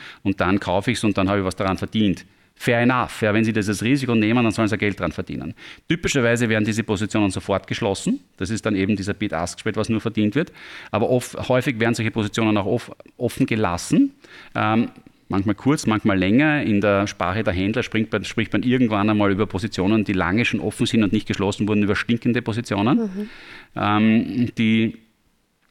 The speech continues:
Speaker 1: aber gehen wir mal jetzt vom, vom klassischen Fall aus, das wird sofort zugemacht.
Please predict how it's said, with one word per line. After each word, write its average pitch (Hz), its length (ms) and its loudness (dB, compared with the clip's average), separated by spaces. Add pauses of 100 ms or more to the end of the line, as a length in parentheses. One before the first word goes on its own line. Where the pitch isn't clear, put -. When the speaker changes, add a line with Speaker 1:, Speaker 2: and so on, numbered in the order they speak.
(160)
Speaker 1:
aber - 160 2
gehen - 280 -2
wir 151 60 4
mal 131 80 4
jetzt 117 140 -2
vom, 110 320 2
vom 104 400 2
klassischen 117 460 -2
Fall 104 220 0
aus, 107 200 0
das - 180 -6
wird 113 140 0
sofort - 340 -2
zugemacht. 117 640 0